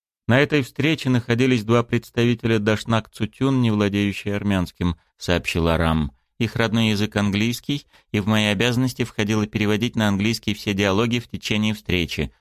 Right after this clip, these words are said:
«Хочешь сказать, что в партии твоего брата есть иностранцы?» «В самой партии есть армяне, которые не владеют родным языком, так как родились и выросли вне Армении.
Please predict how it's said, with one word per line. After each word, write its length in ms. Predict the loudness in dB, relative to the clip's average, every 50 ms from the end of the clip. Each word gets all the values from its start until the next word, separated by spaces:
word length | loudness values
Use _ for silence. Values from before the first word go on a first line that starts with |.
| _ _ _ _
«Хочешь 300 | -2 -2 -2 -2 -4 -8
сказать, 420 | -2 0 0 0 2 2 0 0
что 220 | -2 -2 -4 -4
в 100 | -4 -4
партии 380 | _ -4 -2 -2 -2 -2 -4 -4
твоего 420 | -2 -4 -4 -2 -2 0 0 -2
брата 400 | -2 -2 -2 -2 -2 -2 -2 -4
есть 360 | -4 -2 -2 -2 -2 -4 -4 -2
иностранцы?» 800 | -2 -2 -2 -2 -6 -6 -4 -2 -2 -2 -2 -4 -8 -12 -14 -18 _ _ -20 -20 -20 -20 _
«В 80 | _ -4
самой 300 | -2 0 0 0 0 -2
партии 460 | -2 0 0 0 0 -2 -4 -4 -2
есть 540 | -2 -2 -2 0 0 0 -2 -2 -4 -2 -2
армяне, 560 | 0 0 0 0 0 2 0 0 0 0 -2
которые 480 | -2 -4 -6 -2 -2 -2 0 0 0 0
не 120 | 0 0
владеют 560 | 0 2 2 0 0 0 0 0 0 -2 -2 -2
родным 340 | -2 0 0 0 -2 0
языком, 720 | 0 0 -2 0 -2 -2 -4 -2 0 2 2 2 2 0 -2 -8 -20 _ _ _
так 160 | -2 -2 -2 -2
как 220 | -6 -6 -2 0
родились 500 | 0 0 2 2 0 0 0 -2 -2 -2
и 60 | 0
выросли 360 | 0 0 0 -2 -4 -2 -4
вне 320 | -2 0 0 0 2 2 0
Армении. 600 | 0 0 0 0 0 0 0 0 0 -2 -4 -4